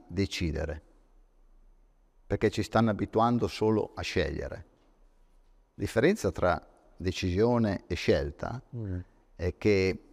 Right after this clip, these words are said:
Speaker 1: io quando scelgo, so, vado al ristorante, prendo il menù, scelgo cosa mangiare.
Speaker 2: Certo.
Speaker 1: La decisione è com-, è fare il menù.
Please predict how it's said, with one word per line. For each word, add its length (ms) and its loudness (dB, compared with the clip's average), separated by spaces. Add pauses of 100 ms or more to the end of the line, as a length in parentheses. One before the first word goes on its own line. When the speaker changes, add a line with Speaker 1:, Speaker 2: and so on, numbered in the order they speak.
(380)
Speaker 1:
io 160 2
quando 240 0
scelgo, 960 2
so, 200 -4
vado 200 0
al 60 2
ristorante, 760 0
prendo 300 -4
il 60 0
menù, 400 -2
scelgo 440 0
cosa 240 -4
mangiare. 540 -4
Speaker 2:
Certo. 140 -20 (680)
Speaker 1:
La 160 -2
decisione 1000 2
è 140 -8
com-, 260 2
è 100 -4
fare 220 0
il 60 -2
menù. 260 -4